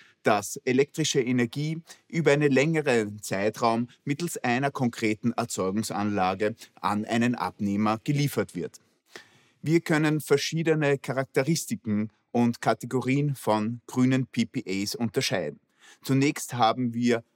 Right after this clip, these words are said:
Corporate P P As und Merchant P P As. Diese beiden Kategorien unterscheiden sich durch den Abnehmer. Bei den Corporate P P As sind das Unternehmen oder Industriebetriebe, während bei den Merchant P P As es Stromhändler oder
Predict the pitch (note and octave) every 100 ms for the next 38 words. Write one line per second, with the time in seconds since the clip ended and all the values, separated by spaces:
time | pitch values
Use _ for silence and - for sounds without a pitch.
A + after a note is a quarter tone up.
0 | _ - B2 C3 - C#3 - D#3 D3 C#3+
1 | A#2+ B2+ C#3 B2+ B2+ A#2+ A2 - F2+ -
2 | F#2+ - D2 D2+ - - _ _ - E3+
3 | E3+ D3 A#2+ A#2 C3 B2 A2 A#2 A2 G#2+
4 | B2 C3+ C3 A#2+ C#3 - F2+ G2 A2 -
5 | A#2 - B2+ C3 B2 B2 - A#2 G2 F2
6 | - - - A#2 A#2+ - C#3+ - D3+ C#3
7 | - C#3+ C3+ A#2 B2+ - B2+ B2+ C#3 C3
8 | C3 A#2 G#2+ A#2 B2 - _ A#2+ A#2+ B2
9 | C3 - C#3 D#3+ - D3 D#3 D3+ D3+ -
10 | _ E3 E3 D#3 D#3 D#3+ D#3 G2+ G2 A#2
11 | - B2 - A2 G#2+ G#2+ - G#2 G#2 -
12 | _ - - B2 C3+ A#2 A2+ A#2 A#2 A#2+
13 | - _ A2 A2+ A2 A2 A2